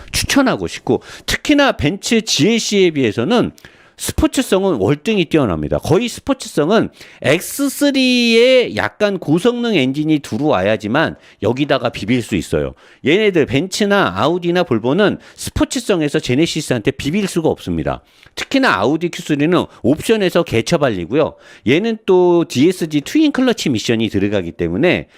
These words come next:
그런 파워트레인에서도 지브이 칠공한테 한참 뒤처지죠. 그리고 볼보 엑스씨 육공은,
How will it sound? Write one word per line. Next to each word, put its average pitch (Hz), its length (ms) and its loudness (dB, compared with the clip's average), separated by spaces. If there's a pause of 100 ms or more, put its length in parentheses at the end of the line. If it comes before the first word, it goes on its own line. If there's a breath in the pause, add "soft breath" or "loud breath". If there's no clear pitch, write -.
(300 loud breath)
그런 233 360 0
파워트레인에서도 233 1200 -2
지브이 170 380 -2
칠공한테 135 480 -4
한참 247 400 -4
뒤처지죠. - 540 -6 (340 loud breath)
그리고 240 260 2
볼보 214 300 2
엑스씨 190 340 -2
육공은, 135 520 0